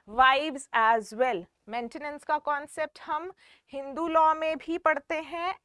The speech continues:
and सीआरपीसी में भी, सीआरपीसी के सेक्शन वन ट्वेंटी फ़ाइव में भी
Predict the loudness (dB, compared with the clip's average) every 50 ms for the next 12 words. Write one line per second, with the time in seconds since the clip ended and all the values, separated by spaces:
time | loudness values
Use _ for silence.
0 | 0 2 2 4 4 2 0 -2 -2 -4 -6 -6 -8 _ _ _ _ _ _ -20
1 | -18 -16 -12 -10 -6 -2 0 2 2 2 0 -4 -10 -10 -10 -12 -12 -12 -14 -12
2 | -10 -10 -10 -10 -10 -10 -12 -12 -10 -8 -10 -10 -12 _ _ _ _ _ _ _
3 | _ -20 -14 -8 0 4 4 4 4 2 -4 -12 -12 -12 -12 -12 -14 -10 -8 -8
4 | -8 -6 -6 -8 -8 -8 -10 -8 -6 -6 -6 -6 -12 -16 _ _ _ _ -12 -2
5 | -2 0 0 -2 -4 -8 -8 -8 -8 -8 -10 -12 -12 -12 -12 -8 -4 -2 -2 -2
6 | -2 -6 -10 -10 -10 -8 -6 -8 -8 -6 -6 -4 -2 -2 -4 -6